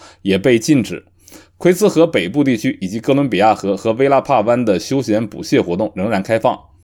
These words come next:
禁渔期将持续到软骨藻酸含量恢复到安全水平以后才会结束。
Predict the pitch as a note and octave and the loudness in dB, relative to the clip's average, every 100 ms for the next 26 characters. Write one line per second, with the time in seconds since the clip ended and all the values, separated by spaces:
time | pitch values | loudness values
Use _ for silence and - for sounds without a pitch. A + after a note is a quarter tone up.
0 | _ _ _ _ _ _ - F#3 A#2+ B2+ | _ _ _ _ _ _ -2 2 2 0
1 | C3 D3+ D3 D3+ C#3+ C#3 A2 C3 A#2+ G2+ | -2 -2 0 0 0 0 -4 0 2 2
2 | G#2 B2 B2 A#2+ - B2+ C3 - F#2+ A#2 | 0 -2 -4 -2 -2 -2 -2 -2 -4 -4
3 | - C3+ C3 A2+ G3 B2+ A2+ A2 - - | -2 -4 -2 -2 -2 -2 -4 -4 -4 -6
4 | F#2 G#2+ - C3+ - - F2 F#2 D#2+ F#2 | -6 -6 0 -2 -2 -10 -6 -4 -4 -4
5 | C3 - | -4 -6